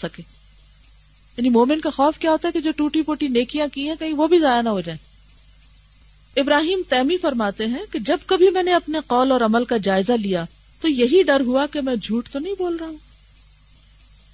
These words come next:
یعنی اپنے کسی کیے ہوئے کام کو جب میں بیان کرتا ہوں کہ میں نے یہ کیا، میں نے وہ کیا، تو میں یہ دیکھتا ہوں کہ کہیں میں جھوٹ تو نہیں کہہ رہا،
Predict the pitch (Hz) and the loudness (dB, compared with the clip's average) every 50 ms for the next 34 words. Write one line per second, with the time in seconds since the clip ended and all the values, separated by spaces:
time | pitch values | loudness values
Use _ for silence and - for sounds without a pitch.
0 | - - - - - - - - - - 226 226 226 233 220 196 - 233 254 - | -20 -20 -20 -20 -20 -20 -20 -20 -16 -10 -8 -4 -4 -4 -4 -2 -2 -4 -4 -4
1 | 247 - 254 214 - 214 226 247 269 269 254 - - 196 214 233 254 254 233 208 | -6 -8 -8 -8 -6 -4 -2 -2 0 -2 -2 -4 -4 -4 -4 -2 -4 -4 -2 -2
2 | 214 214 220 220 175 170 180 185 220 277 285 - 208 185 - 190 180 180 202 240 | 0 0 -2 -2 -2 -2 -2 -2 -4 -4 -4 -4 -6 -6 -6 -6 -6 -6 -6 -8
3 | 277 - - - - - - - - - 226 208 214 214 214 226 220 202 214 220 | -10 -12 -18 -20 -20 -20 -20 -20 -12 -8 -4 -2 -2 0 0 0 0 0 -2 -2
4 | 214 214 - 208 208 208 214 208 202 208 202 202 196 196 208 214 - - 196 196 | -4 -4 -6 -6 -4 -4 -4 -4 -4 -6 -6 -4 -2 -2 -4 -4 -4 -6 -6 -6
5 | 196 208 247 277 - - - - - - - - - - - - - - - - | -6 -6 -8 -12 -16 -20 -20 -20 -20 -20 -20 -20 -20 -20 -20 -20 -20 -20 -20 -20
6 | - - - - - - - - - - - - 247 269 285 302 294 254 269 269 | -20 -20 -20 -20 -20 -20 -20 -20 -20 -12 -10 -6 -2 -2 -2 0 0 0 -2 -2
7 | - - 320 320 311 320 - 294 294 294 285 262 - 240 240 254 - - 330 381 | -4 -6 -8 -8 -8 -6 -6 -4 -4 -2 -2 -2 0 0 -2 -2 -2 -6 -6 -6
8 | 403 381 349 330 311 302 | -6 -6 -6 -6 -8 -8